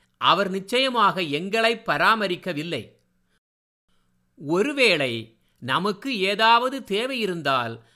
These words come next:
அவர் மற்றவர்கள் மூலமாக ஏதாவது அனுசரணை செய்ய வைப்பாரே தவிர, அவராக எதற்கு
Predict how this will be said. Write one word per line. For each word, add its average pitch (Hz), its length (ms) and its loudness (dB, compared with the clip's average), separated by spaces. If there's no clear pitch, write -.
அவர் 147 580 -2
மற்றவர்கள் 208 720 -2
மூலமாக 196 920 -2
ஏதாவது 165 760 2
அனுசரணை 185 720 0
செய்ய 156 340 -4
வைப்பாரே 143 640 -2
தவிர, 139 640 -4
அவராக 165 640 2
எதற்கு 190 720 -4